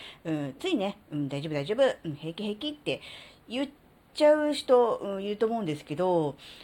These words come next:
うん、これ、あの、本当に大丈夫なのかなって、本当に平気なのかなっていうのを、なんだろうな、ちゃんと考えた方がいいのかなってちょっと思ったんですね。うん。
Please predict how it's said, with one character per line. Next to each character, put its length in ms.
う 40
ん、 720
こ 180
れ、 320
あ 160
の、 400
本 280
当 120
に 140
大 220
丈 80
夫 100
な 100
の 100
か 100
な 120
っ 40
て、 300
本 220
当 80
に 120
平 220
気 100
な 100
の 100
か 120
な 120
っ 40
て 160
い 40
う 40
の 140
を、 160
な 100
ん 60
だ 100
ろ 60
う 40
な、 200
ち 80
ゃ 60
ん 60
と 80
考 120
え 100
た 100
方 100
が 80
い 80
い 40
の 100
か 100
な 140
っ 40
て 380
ち 80
ょ 20
っ 40
と 340
思 180
っ 40
た 140
ん 160
で 100
す 80
ね。 340
う 20
ん。 500